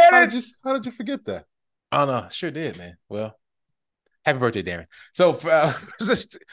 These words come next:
Speaker 2: persistent fomo, uh, fear of missing, <laughs> fear of missing out. Um,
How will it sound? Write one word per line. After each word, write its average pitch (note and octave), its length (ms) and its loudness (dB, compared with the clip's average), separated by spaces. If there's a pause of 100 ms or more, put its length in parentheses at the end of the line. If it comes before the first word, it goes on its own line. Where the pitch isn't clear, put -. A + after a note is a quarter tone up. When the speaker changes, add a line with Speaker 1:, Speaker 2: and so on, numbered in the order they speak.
(120)
Speaker 2:
persistent G3 720 0
fomo, B2+ 640 2 (400)
uh, A#2 500 -2 (600)
fear F#3 180 2
of E3+ 80 0
missing, E3+ 320 -2 (280)
<laughs> - 1400 -8
fear F3+ 220 0
of D3+ 60 -6
missing D3+ 420 -10
out. B2 360 -4 (580)
Um, G#2+ 480 -6